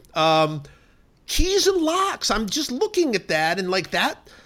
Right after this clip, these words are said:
you know what? That's still a good system. That sort of still works. I,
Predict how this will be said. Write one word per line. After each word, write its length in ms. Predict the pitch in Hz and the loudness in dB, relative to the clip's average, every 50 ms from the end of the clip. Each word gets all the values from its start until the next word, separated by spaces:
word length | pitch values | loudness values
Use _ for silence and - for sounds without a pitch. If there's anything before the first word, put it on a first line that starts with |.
| - _ _ _ _ _ - | -20 _ _ _ _ _ -2
you 100 | 202 247 | 0 0
know 60 | 302 | 0
what? 220 | 320 330 370 359 - | 2 0 -2 -2 -2
That's 180 | 254 277 - - | -4 -2 -2 -2
still 420 | - - - - - 175 202 233 | -4 -4 -6 -6 -6 -6 -4 -4
a 60 | 285 | -4
good 200 | 247 320 330 320 | -2 -2 -2 0
system. 540 | - - 339 359 349 - - 269 269 254 262 - | 0 0 0 0 -2 -2 -2 -4 -4 -4 -6 -6
That 120 | 240 226 | -6 -4
sort 260 | - - 247 233 240 | -2 2 2 2 2
of 60 | 233 - | 2 0
still 460 | - - - - 160 170 190 214 226 | -2 -4 -4 -4 -2 0 2 2 2
works. 540 | 214 233 269 269 226 202 - - - - 170 | 2 2 2 2 2 2 0 -6 -6 -4 -2
I, 220 | 151 165 170 165 | 0 0 0 0